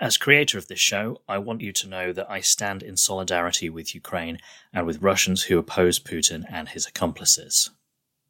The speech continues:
There are many ways, financial or otherwise, that you can support the people of Ukraine,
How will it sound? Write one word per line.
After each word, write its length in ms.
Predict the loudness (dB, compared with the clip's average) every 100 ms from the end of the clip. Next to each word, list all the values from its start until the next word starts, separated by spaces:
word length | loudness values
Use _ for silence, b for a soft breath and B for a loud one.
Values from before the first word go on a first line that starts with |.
| 4
There 160 | 6
are 40 | 6
many 280 | 4 4 6
ways, 500 | 6 6 6 6 4
financial 680 | 0 2 4 4 2 2 0 2
or 300 | 2 2 2
otherwise, 560 | 0 2 0 0 2
that 160 | 2 0
you 100 | -6
can 140 | -2
support 420 | 0 0 -2 -4 -4
the 60 |
people 320 | -4 -6 -4
of 80 | -10
Ukraine, 540 | -12 -12 -8 -8 -10